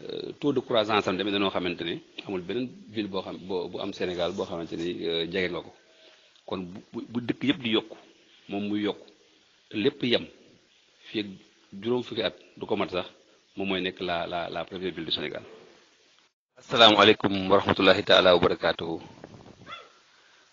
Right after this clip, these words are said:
Kon ñu ngi dellusiwaat di nuyu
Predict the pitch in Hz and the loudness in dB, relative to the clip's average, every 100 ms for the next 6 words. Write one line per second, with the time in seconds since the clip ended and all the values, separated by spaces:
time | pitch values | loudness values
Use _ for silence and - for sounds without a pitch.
0 | - 110 104 104 101 101 98 92 87 82 | 2 4 4 6 8 8 8 6 4 -2
1 | - - - 92 98 - 95 87 92 95 | -10 -20 -6 0 2 6 6 6 0 0
2 | 87 87 | 0 0